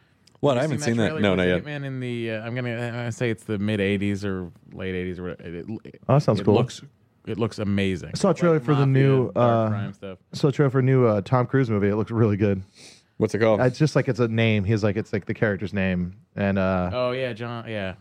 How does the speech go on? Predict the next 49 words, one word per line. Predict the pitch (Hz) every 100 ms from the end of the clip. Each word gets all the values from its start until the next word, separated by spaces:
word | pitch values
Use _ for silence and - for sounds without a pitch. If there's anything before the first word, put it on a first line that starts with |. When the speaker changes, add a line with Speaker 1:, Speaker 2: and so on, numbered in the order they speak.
| 104
Speaker 2:
yeah, | 104
Speaker 3:
Yeah. | 117 110
Speaker 2:
I |
know | 98
what | 101
you're |
talking | 104 98
about. | 95
I | 92
can't | 98
remember | 90 87
the |
name. | 82
Speaker 1:
Gurn | 87 110 113 120
Speaker 3:
It's, | 120
it's | 113
one | -
of |
those | 214 -
things | 180 151
Speaker 1:
Blanston. |
Speaker 3:
where | 131
it's |
like | 147 131
you | 139 123
make | 151 160
fun | 139 127
of, | 113 104 -
you |
know, | 110 101
Tom | - 101
Cruise | 101 101 98
and | 98
everything | 95
like | 98 95
that | 92
'cause | 92
he's | 90
such, | 95
such | - 92
a | 90
psycho. | - 95 92 92
But, | 87 95 - -
um, | 107 98 92 98 95 _ _ _ _ _ -
but | 113
then | 113 110
you, | 107 104
uh, | 104
Speaker 2:
Allegedly. | 101 101